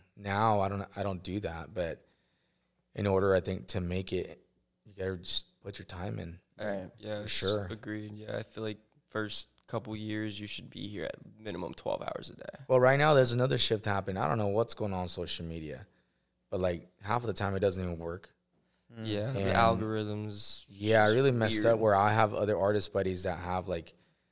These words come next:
Speaker 1: close to a million or over a million followers, and then they'll see one of my posts get more than them. They're like, "How?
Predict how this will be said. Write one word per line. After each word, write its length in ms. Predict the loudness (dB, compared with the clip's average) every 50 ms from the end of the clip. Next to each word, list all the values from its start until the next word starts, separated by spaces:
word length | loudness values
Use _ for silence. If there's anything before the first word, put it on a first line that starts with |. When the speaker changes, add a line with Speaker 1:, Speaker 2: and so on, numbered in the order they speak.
| _ _ _ _ _ _ _ _ _ _ _ _ _ _ _ _ _ -2
Speaker 1:
close 300 | 0 2 2 2 2 0
to 60 | -2
a 20 | -2
million 380 | -2 0 0 0 0 0 -2
or 100 | -2 -2
over 300 | 0 0 0 0 -2 -2
a 40 | -2
million 340 | -2 -2 -2 -2 -2 -4 -6
followers, 520 | -6 -2 -2 -2 0 -2 -2 -4 -6 -6
and 80 | -6 -6
then 260 | -6 -6 -6 -8 -10 -12 _ _
they'll 120 | -4 -2 -2
see 260 | -2 -2 -4 -4 -6
one 260 | -8 -10 -8 -8 -6
of 60 | -4
my 100 | -4 0
posts 320 | 2 2 2 2 0 -2 -2
get 140 | -4 -6 -6
more 400 | -4 -2 0 0 2 2 0 0
than 200 | -2 -2 -2 -2
them. 180 | -2 0 0
They're 100 | 0 -2
like, 120 | -2 -4 -6
"How? 600 | -6 -2 0 2 4 4 4 2 0 -2 -4